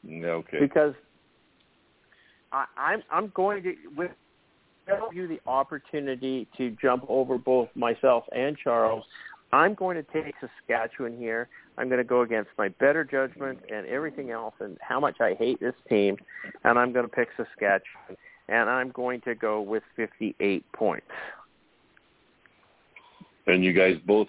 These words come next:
Speaker 1: realize, I don't know if you realize this, that Bo Levi Mitchell is hurt.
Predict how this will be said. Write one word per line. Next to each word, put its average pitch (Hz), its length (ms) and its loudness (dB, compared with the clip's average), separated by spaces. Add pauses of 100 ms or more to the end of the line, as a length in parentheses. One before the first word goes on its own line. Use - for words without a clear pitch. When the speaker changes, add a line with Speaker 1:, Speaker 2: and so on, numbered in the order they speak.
Speaker 1:
realize, 73 540 -2 (1800)
I 78 40 -10
don't 78 140 -8
know 78 100 -6
if 76 120 -10
you 87 100 -10
realize 82 540 -4
this, 62 180 -12 (2250)
that 80 320 -2
Bo 82 200 2
Levi 82 420 0
Mitchell 76 480 -6
is 73 60 -8 (320)
hurt. 64 200 -6